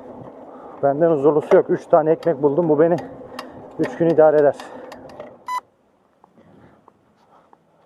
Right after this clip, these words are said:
Boğaz Camping'in plaj yolu da burası arkadaşlar. Sağ tarafta havuzu var ama deniz varken havuzu pek tercih etmiyorum ben.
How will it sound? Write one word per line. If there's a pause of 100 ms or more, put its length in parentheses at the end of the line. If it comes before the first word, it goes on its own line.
(320)
Boğaz
Camping'in (1080)
plaj
yolu
da
burası
arkadaşlar. (680)
Sağ
tarafta (1000)
havuzu
var
ama (1600)
deniz
varken
havuzu
pek
tercih
etmiyorum
ben.